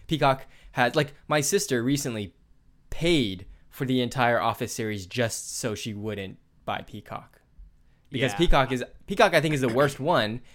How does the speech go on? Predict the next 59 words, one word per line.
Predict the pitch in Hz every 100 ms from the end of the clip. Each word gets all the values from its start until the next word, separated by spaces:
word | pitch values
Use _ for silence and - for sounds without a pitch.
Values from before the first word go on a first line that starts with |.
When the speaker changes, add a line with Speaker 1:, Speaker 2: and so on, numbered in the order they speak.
| -
Speaker 1:
and, | - 123 117 107
you | 139
know, | 107 110 -
that's | 98 113
N | 131
B | 160
C, | 208 180 156 160
and | 117
we're | 110
talking | 139
about | 139 131
N | 131
B |
C, | 113 139
Speaker 2:
Uh-huh. | 120
Speaker 1:
that's, | 110 - -
like, | 120 113
the | 123
host | 131 127
of | 131
the | 139
Olympics, | 139 113 110
whatever, | 131 120 101
I'm | 110 101
bad-mouthing | 113 117 104 107
Speaker 2:
Right. | 101
Speaker 1:
them. | 101 - - - - -
But | 185
Peacock, | 214 220 202 - - -
even | 214 214
at | 202
the | 190
highest | - 160 147 -
tier | 160 156
level, | 117 110
you | 131
could | 143 143
still | - 143 135
possibly | 127 120 117 117
get | 107
ads | - 127 113
in | 107
your | 101
stuff. | 92 - - -
So | 120 101 -
I | 107
think | 113
it's | 101 - -
just, | - - - -
just | - 117
Speaker 2:
Yeah, | 143 127
that's | 143 -
lame. | 95 92
Speaker 1:
just | 95 -
stupid | - 101 - -
and | -
dumb. | - - 104
But | - - - - -
anyway, | 147 143 123 101 92 92